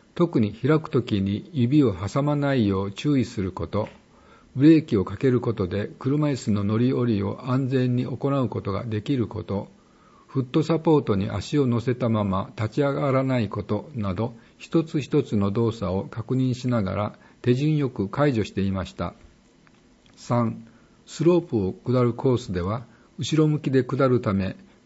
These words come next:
乗っている人を不安にさせないよう声かけをしながらゆっくりと下る姿が見られ、階段箇所では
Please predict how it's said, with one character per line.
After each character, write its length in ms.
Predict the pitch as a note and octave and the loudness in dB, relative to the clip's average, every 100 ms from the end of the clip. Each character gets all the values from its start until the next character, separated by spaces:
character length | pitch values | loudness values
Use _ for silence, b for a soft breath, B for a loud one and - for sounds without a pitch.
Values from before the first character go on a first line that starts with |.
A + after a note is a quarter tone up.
| B2+ | 0
乗 120 | B2 | 0
っ 20 | |
て 220 | B2 - | 2 6
い 60 | D#3+ | 6
る 80 | C#3+ | 6
人 240 | - G#2 | 0 0
を 220 | G#2 A2 - | 0 -4 -10
不 240 | - D#3 | -2 0
安 160 | D#3+ D3 | 2 2
に 100 | G#2+ | 0
さ 160 | A#2+ | 0
せ 140 | A2 A#2+ | 0 0
な 160 | A#2+ | 2
い 100 | A2+ | 2
よ 160 | G#2 G2+ | 2 -2
う 60 | - | -4
声 220 | - C#3+ | 2 2
か 140 | C#3+ A#2+ | 4 2
け 100 | C#3 | 2
を 100 | B2 | 2
し 120 | C#3 | 0
な 160 | C3+ | 0
が 140 | A2+ F#2+ | 0 0
ら 160 | F#2+ D3 | -2 -2
ゆ 140 | C3 | -2
っ 20 | |
く 220 | A#2+ - | -2 2
り 120 | D3 B2 | 2 4
と 180 | G#2 | -2
下 260 | G2+ A#2+ B2+ | -2 0 2
る 80 | B2 | 0
姿 400 | C3 B2+ A#2 G2+ | 0 0 0 0
が 120 | G2+ | 0
見 120 | G#2 | 0
ら 140 | G#2+ F#2 | 0 -2
れ、 200 | F#2 - b b b _ | -4 -8 b b b _
階 240 | - D3+ C#3+ | -2 2 4
段 220 | D3 C#3 | 2 0
箇 140 | C#3 | -2
所 140 | B2 A#2 | 0 0
で 120 | F#2+ | 0
は 240 | F2+ G#2+ | -2 -4